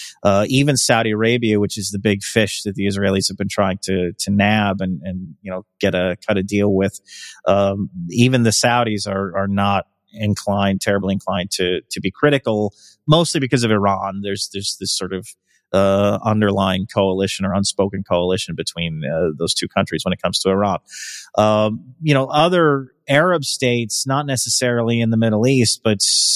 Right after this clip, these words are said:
uh, Morocco, uh, Sudan, uh, have been, you know, making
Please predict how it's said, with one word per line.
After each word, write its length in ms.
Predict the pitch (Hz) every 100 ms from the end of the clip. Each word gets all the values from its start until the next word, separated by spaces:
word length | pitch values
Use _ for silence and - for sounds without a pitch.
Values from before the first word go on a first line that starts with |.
| -
uh, 320 | 104 104 104 107
Morocco, 960 | 110 107 113 139 - 143 120 117 110 - _ _ _ -
uh, 140 | 104
Sudan, 880 | 101 - 110 113 117 123 120 117 110 - _ _ _
uh, 240 | 98 104 95 -
have 320 | 117 120 120
been, 720 | 123 120 120 120 117 117 113 _ -
you 140 | 123
know, 40 | 117
making 720 | 117 131 - 120 113 110